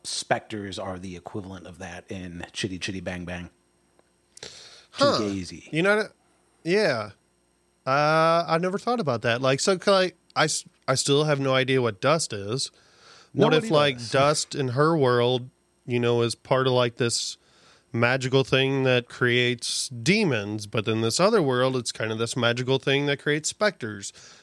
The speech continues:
Speaker 2: In another world, it's a magical thing that creates things like, I don't know, cheeseburgers and the internet and
Speaker 1: Yeah, <laughs> the internet.
Speaker 2: <laughs>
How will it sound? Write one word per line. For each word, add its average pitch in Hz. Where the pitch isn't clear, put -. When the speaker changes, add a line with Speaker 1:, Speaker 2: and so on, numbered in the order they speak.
Speaker 2:
In 107
another 170
world, 151
it's -
a 127
magical 123
thing 135
that 139
creates 131
things 117
like, 117
I 170
don't 175
know, 135
cheeseburgers 131
and 143
the 175
internet 143
and 120
Speaker 1:
Yeah, 117
<laughs> -
the 95
internet. 82
Speaker 2:
<laughs> -